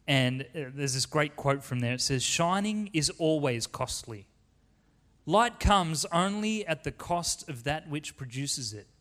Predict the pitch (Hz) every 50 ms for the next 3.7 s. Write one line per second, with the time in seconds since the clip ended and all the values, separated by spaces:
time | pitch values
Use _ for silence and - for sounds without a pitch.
0 | _ _ _ _ _ _ _ _ _ _ _ _ _ _ _ _ - - - _
1 | - 180 190 190 202 233 254 269 254 254 262 247 - - - 208 226 240 247 220
2 | 170 139 127 123 147 156 _ _ _ _ _ _ - 165 160 147 131 156 156 151
3 | 160 165 156 - - - 151 147 147 147 135 120 107